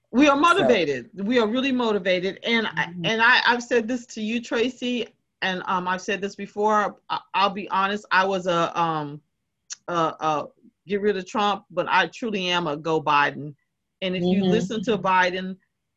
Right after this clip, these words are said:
Speaker 1: and, um, his policies, and someone said, which is true, I don't know what it is. You know, he,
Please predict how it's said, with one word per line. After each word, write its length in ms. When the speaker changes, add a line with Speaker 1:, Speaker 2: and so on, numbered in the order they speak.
Speaker 1:
and, 420
um, 340
his 160
policies, 800
and 180
someone 300
said, 200
which 160
is 100
true, 240
I 80
don't 120
know 100
what 140
it 100
is. 180
You 60
know, 80
he, 440